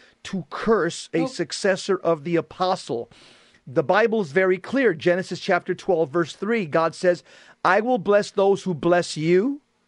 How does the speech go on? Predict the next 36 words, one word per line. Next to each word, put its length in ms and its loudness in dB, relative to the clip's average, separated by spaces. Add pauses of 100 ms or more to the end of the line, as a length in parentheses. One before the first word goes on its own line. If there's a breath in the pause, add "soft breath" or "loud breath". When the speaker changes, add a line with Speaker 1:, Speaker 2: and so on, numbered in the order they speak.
(400 soft breath)
Speaker 1:
and 200 0
curse 340 2
those 360 2
who 140 -6
curse 440 -2
you." 460 -2 (800 soft breath)
Uh, 260 2 (140)
<clears throat> 160 -12
you, 260 -4
you, 180 -2 (300 soft breath)
you 160 0
also 360 2
know, 300 -2 (280)
people 240 0
have 80 -2
probably 280 0
also 360 0
heard 380 2 (480 soft breath)
Jesus 340 -2
Christ 280 0
says 140 0
at 100 -4
the 80 -2
last 300 0
judgment, 420 0
Matthew 380 -2
twelve 340 0
thirty-seven, 680 -2 (440 soft breath)
"I 160 0
tell 300 0
you, 160 2
on 100 2
the 60 2
day 200 2
of 100 0
judgment, 480 0